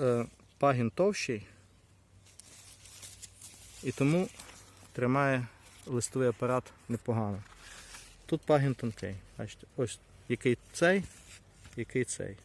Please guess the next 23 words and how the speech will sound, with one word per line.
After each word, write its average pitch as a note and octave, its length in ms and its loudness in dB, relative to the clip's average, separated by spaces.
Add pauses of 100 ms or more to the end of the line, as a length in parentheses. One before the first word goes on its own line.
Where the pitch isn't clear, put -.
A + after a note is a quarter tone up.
(400)
Є B2 160 4
різниця. A2+ 420 -2 (1300)
Далі, A#2 360 6 (220)
тут E3+ 240 2
взагалі, B2 500 4 (200)
там, A2+ 160 0
де A2 100 -2
Касандра G#2+ 600 -2 (120)
прищеплена, G2+ 640 -8 (960)
тут, C3 320 0 (300)
де, A#2 420 4
е, G#2+ 320 -6 (160)
находка, A#2 500 -2 (200)
також. A2 360 -4
Це D#3 220 2 (200)
все - 180 0
потужні B2+ 460 -2
пагони. G2+ 400 -4 (840)
А B2+ 80 0
Great D3 340 6
Wall, F#3 320 6 (960)
одне C#3+ 340 0
щеплення B2 640 0